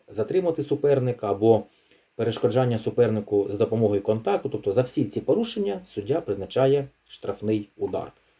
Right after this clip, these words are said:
у, в сторону і буде виконувати, е,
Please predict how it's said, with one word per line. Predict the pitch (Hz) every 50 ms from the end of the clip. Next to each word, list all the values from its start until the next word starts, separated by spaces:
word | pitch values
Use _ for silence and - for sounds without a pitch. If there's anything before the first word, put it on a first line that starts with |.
| _ _ -
у, | 113 113 110 104 98 - _ _ _ _ _ _ _ _ _ _ -
в | -
сторону | - - 135 117 107 101 98 95 - - _ _ _ _ _ _ _ _ -
і | 113
буде | 110 110 123 113 117 113 104 98 101
виконувати, | 107 110 - 117 110 107 104 101 - - 98 98 95 - - _ _ _ _ _ _ _ _ _ -
е, | 98 95 92 95